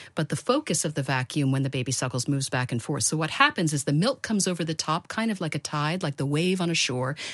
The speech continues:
but there's an undertow, literally sucking the baby's spit back up into the mother's breast, where her immune system is reading it like some kind of ancient code and changing the content of the milk to suit.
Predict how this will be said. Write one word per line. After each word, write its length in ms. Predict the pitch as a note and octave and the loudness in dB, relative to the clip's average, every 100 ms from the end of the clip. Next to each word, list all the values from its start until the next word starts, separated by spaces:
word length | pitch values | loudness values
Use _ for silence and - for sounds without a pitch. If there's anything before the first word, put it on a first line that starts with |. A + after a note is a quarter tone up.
| - | -4
but 140 | C#3+ | 0
there's 160 | D3 C#3 | 2 4
an 100 | D3+ | 2
undertow, 680 | F3 G#3+ A3+ G3 - B2+ A2 - | 4 4 4 2 0 0 -2 -2
literally 500 | G3 B3+ C#4+ C4 B3+ | -2 0 0 0 0
sucking 420 | - G3 F#3 E3 | 0 0 0 0
the 80 | C#3+ | 0
baby's 380 | C3+ C3+ C3 | 0 0 0
spit 460 | - - A#3 C#3+ - - - - | 0 0 2 0 -2 -12 -12 -4
back 400 | E3+ F4 G4+ - | 2 2 2 0
up 200 | A3 - | 0 2
into 260 | F3+ D#3+ | 2 2
the 100 | E3 | 2
mother's 360 | D3 C#3 C#3+ C3+ | 2 2 2 0
breast, 520 | D3 F3+ D3+ A2 - - - - | 0 2 2 2 -2 -8 -10 -2
where 220 | F3 F3 | 0 2
her 160 | F3+ | 2
immune 300 | F#3+ F#3 B3 | 2 4 4
system 340 | C4 G#3+ - F3+ | 2 0 0 2
is 160 | D3+ | 2
reading 460 | D3 D#3 G3+ G3 D3 | 2 2 2 4 2
it 180 | B2 - | 0 -2
like 160 | C3+ | -2
some 220 | - F3+ F#3 | 0 0 2
kind 240 | F3+ E3+ | 2 0
of 100 | D3+ - | 0 2
ancient 460 | B3 C#4+ C#4 - | 2 4 2 2
code 360 | - A#3+ F#3+ D#3 - - | -2 0 0 0 -4 -8
and 140 | A#3+ A#3+ | -2 0
changing 600 | - A#3 C4+ D4 B3+ A3+ | 2 2 4 6 4 2
the 80 | G#3+ | -2
content 500 | - A3 G#3+ G#3 G3 | -2 -2 0 -2 -2
of 120 | G3 | -2
the 60 | G3+ | 0
milk 280 | F#3+ F#3 | 0 0
to 100 | - | -2
suit. 340 | G#3 - F4 | -2 2 0